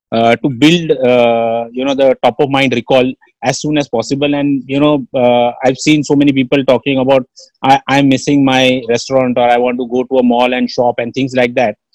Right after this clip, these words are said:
And hence I feel, uh, uh, taking the, uh, this kind of a initiative where you are,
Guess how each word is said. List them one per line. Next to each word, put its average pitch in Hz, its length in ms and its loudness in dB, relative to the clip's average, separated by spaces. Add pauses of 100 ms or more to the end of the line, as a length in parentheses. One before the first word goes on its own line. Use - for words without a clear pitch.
(360)
And 147 200 2
hence 175 280 -2
I 175 100 2
feel, 180 500 -2
uh, 120 640 2 (140)
uh, 117 320 -10 (220)
taking 170 320 -2
the, 160 220 4
uh, 131 340 -4
this 151 160 -4
kind 147 240 0
of 143 140 -2
a 147 280 0 (520)
initiative 151 560 0
where 139 220 2
you 143 180 0
are, 143 260 0